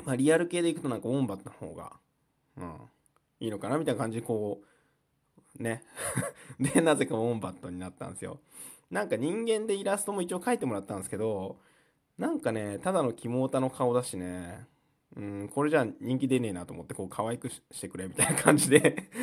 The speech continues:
<laughs> ウォンバットにしてもらったんですよ。まあ、そんなことで、はい。そう、熊のね、ネルメロさんってことで、あの、熊っていうところも僕はすごい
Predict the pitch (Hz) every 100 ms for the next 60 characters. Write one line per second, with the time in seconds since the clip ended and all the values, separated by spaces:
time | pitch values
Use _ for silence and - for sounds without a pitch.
0 | 202 - - - 147 147 139 147 139 143
1 | - - - - - 131 - - 107 -
2 | 110 - _ - 269 285 254 208 151 170
3 | 175 185 175 180 165 107 110 104 - -
4 | - 131 117 107 - 139 127 233 233 185
5 | 113 113 117 113 110 117 120 117 - 123
6 | 117 117 120 117 113 92 90 90 92 95
7 | 101 - 170 131 - 98 95 107 101 92
8 | 95 113 104 101 101 95 -